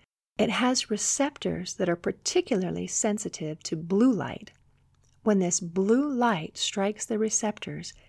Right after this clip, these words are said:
it disrupts our internal clock function and reduces your brain's release of melatonin, which is the chemical in our body that promotes sleep. Furthermore, blue light doesn't always look blue.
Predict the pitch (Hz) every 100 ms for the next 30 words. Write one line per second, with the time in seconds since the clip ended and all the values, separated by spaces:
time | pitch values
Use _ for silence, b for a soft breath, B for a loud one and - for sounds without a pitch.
0 | b - - 165 190 - - 233 240 -
1 | - - 156 - 175 190 - 254 262 -
2 | 262 254 - 170 185 - 156 170 - _
3 | _ _ - 190 180 175 196 254 269 196
4 | 180 185 175 - 175 180 208 220 180 170
5 | 175 - 165 175 156 160 - 302 254 151
6 | 202 _ _ _ 320 - 349 392 - 208
7 | 214 247 220 226 220 156 175 185 - -
8 | 170 - - - - 240 - - _ _
9 | _ _ _ _ _ - 302 277 175 143
10 | 151 - 165 180 214 269 247 247 285 294
11 | - 202 - 247 226 214 190 190 165 -
12 | - 165 180 190 - 147